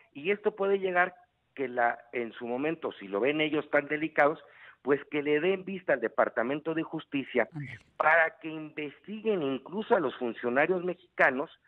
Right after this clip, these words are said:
Speaker 1: que favorecieron en licitaciones públicas a la hijita del gigante tecnológico Google, como ha existido en la historia de la ley,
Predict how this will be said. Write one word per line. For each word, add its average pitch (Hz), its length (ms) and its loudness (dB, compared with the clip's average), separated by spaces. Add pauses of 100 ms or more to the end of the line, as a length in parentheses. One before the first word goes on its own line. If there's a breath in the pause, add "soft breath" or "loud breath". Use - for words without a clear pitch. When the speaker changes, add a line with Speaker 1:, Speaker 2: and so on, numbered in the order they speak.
(380 loud breath)
Speaker 1:
que 135 180 2
favorecieron 139 1120 0 (280)
en 120 200 -4
licitaciones 120 720 -4
públicas 143 560 2 (400 loud breath)
a 117 160 4
la 120 160 0
hijita 135 540 -4
del 107 160 -8
gigante 135 500 -6
tecnológico 120 1160 -2
Google, - 320 4 (240 loud breath)
como 170 280 4
ha 214 40 6
existido 185 720 -4 (120)
en 120 140 -6
la 123 60 -6
historia 156 600 0 (180)
de 117 100 -2
la 117 140 0
ley, 139 360 -4